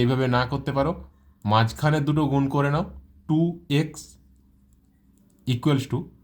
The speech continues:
বাইরের দুটো, এটা বারো হাজার গুণিত তিন হাজার, ছত্রিশ হাজার, এভাবেও করতে পারো। তাহলে এক্স equals to কত হয়ে যাবে? আঠেরো হাজার।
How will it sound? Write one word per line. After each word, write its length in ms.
বাইরের 380
দুটো, 180
এটা 220
বারো 260
হাজার 180
গুণিত 260
তিন 220
হাজার, 200
ছত্রিশ 400
হাজার, 160
এভাবেও 400
করতে 260
পারো। 120
তাহলে 260
এক্স 200
equals 320
to 140
কত 120
হয়ে 200
যাবে? 140
আঠেরো 400
হাজার। 180